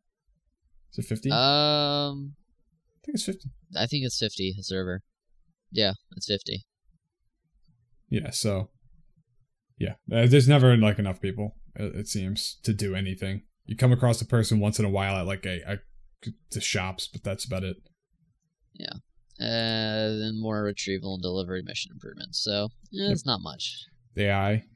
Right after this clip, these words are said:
Speaker 1: A I, we get the F P S combat, smooth locomotion improvements. Apparently every one of them, the three point four, was talking about how it doesn't work.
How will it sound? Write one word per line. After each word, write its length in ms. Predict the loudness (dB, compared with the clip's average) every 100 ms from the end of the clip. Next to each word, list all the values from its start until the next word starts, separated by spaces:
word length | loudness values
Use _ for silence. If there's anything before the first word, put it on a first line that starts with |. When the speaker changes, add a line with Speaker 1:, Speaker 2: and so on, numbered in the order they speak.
| _ _ -8
Speaker 1:
A 120 | 0
I, 140 | 4 4
we 100 | 2
get 120 | 0
the 80 | -2
F 120 | -4
P 80 | -2
S 140 | -2 -2
combat, 400 | -2 -4 -4 -6 -8 _ _ _ -8
smooth 380 | -4 -2 -2 -2
locomotion 520 | -4 -2 -2 0 0
improvements. 520 | 2 0 2 0 -2
Apparently 340 | -2 0 0 0
every 160 | -2
one 140 | 0 0
of 80 |
them, 100 | 0 -2
the 80 |
three 180 | -2 -4
point 180 | -4 -6
four, 360 | -4 -4 -4 -6 _ _ -20 -10
was 160 | -6 0
talking 280 | 0 2 0
about 180 | 0
how 140 | 0 -2
it 100 | -2
doesn't 240 | -2 -2
work. 280 | -2 -4 -6